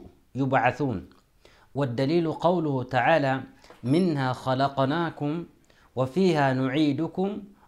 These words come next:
ومنها نخرجكم تارة أخرى". وقوله:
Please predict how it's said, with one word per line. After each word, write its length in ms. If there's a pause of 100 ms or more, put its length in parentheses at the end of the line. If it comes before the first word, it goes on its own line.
(160)
ومنها 880 (300)
نخرجكم 920 (320)
تارة 580
أخرى". 460 (640)
وقوله: 580